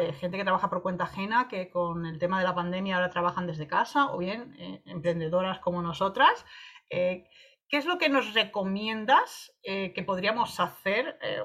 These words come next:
pues antes de empezar a trabajar para poder, venga, quitar ese estrés cerebral que muchas veces, eh, no sabemos distinguir bien el espacio de trabajo del espacio de,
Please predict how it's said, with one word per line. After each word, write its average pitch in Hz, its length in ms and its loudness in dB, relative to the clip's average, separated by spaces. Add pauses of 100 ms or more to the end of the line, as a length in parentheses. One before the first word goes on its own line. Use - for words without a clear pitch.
pues 185 160 -6
antes 214 220 -2
de 214 60 0
empezar 202 420 0
a 190 100 6
trabajar 185 720 6
para 185 240 -2
poder, 175 600 4
venga, 156 340 -12
quitar 185 240 -4
ese 180 160 -4
estrés 175 340 -4
cerebral 175 560 0
que 185 180 -4
muchas 180 280 -2
veces, 208 420 -2 (360)
eh, 180 160 2
no 214 160 2
sabemos 208 340 6
distinguir 190 380 -2
bien 196 160 -2
el 190 100 0
espacio 180 380 2
de 175 40 0
trabajo 170 380 2
del 165 120 2
espacio 175 440 0
de, 165 400 0